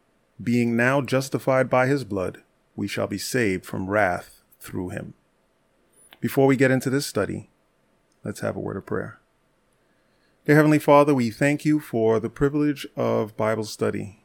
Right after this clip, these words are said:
We thank you, Lord, that you're able to deal with difficulties, great or small. We invite your presence to be with us and to help us that we will deliver this message in accordance with your will. In Jesus' name, amen. "But God commendeth his love toward us."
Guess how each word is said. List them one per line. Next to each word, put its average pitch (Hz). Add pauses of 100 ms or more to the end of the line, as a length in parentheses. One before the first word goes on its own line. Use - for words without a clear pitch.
We 117
thank 117
you, 117
Lord, 113
that 107
you're 107
able 107
to 107
deal 110
with 107 (300)
difficulties, 123
great 113
or 113
small. 98 (440)
We 113
invite 110
your 107
presence 110
to -
be 107
with 113
us 139
and 113
to 104
help 110
us 107
that 113
we 113
will 107
deliver 107
this 104
message 104
in 117
accordance 104
with 117
your 135
will. 98 (280)
In 107
Jesus' 107
name, 95 (260)
amen. 92 (1120)
"But 101
God 131 (420)
commendeth 110
his 98
love 98
toward 101
us." -